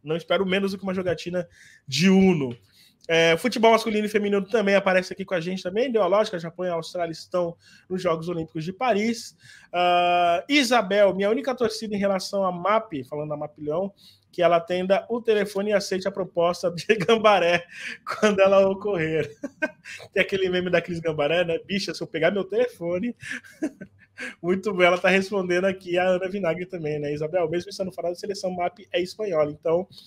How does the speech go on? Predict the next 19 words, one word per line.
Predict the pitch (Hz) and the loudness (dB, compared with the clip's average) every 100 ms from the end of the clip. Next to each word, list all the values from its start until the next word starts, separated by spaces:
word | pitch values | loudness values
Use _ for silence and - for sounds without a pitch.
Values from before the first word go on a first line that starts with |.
| - _ | -20 _
você | - 170 190 | -4 0 0
sabe | - 170 175 190 | 4 4 4 4
para | 190 | 2
quem | 170 180 | 2 0
que | 185 | 0
eu | |
estou | 185 185 | 4 4
<laughs> | - | 8
torcendo". | 214 208 - 160 151 127 127 - - - - - - | 6 6 0 2 2 -2 -14 -20 -20 -20 -20 -12 0
É, | 156 160 160 156 | 6 8 8 6
o | |
pessoal | 160 156 160 | 2 -2 0
brincando | 170 165 170 | -2 -2 0
aqui. | 170 - 214 - - - - | 0 -2 -6 -6 -12 -20 -2
É | 370 427 | 4 8
isso, | 277 - | 8 6
pra | 220 277 | 6 6
finalizar | 311 285 277 247 254 | 8 6 8 8 8
rapidinho, | 254 269 226 226 294 349 | 6 2 -2 0 2 0